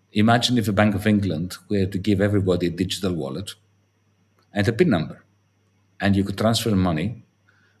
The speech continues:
um, from your digital wallet to mine or to anybody's, uh, f-, for free. No payments. Then again, this is a very liberal solution because you, you, you don't ban the banks,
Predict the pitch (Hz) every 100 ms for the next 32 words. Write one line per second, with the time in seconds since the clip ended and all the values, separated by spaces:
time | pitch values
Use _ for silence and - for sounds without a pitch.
0 | - 90 87 85 82 82 - - 107 90
1 | 90 117 117 110 101 95 92 85 90 92
2 | 117 - - 107 95 85 82 92 107 98
3 | 98 98 80 69 85 110 - - _ _
4 | _ _ - 104 98 101 101 - - -
5 | 139 220 208 - - _ _ _ _ _
6 | 101 120 131 131 131 127 - _ _ _
7 | _ _ _ _ - 151 98 69 - -
8 | _ _ _ - - - _ 120 123 -
9 | - _ _ - 92 95 90 139 123 131
10 | 131 170 135 120 110 92 82 - 85 87
11 | - 101 101 101 110 113 104 165 190 -
12 | - - 294 311 220 113 101 - 69 -
13 | - -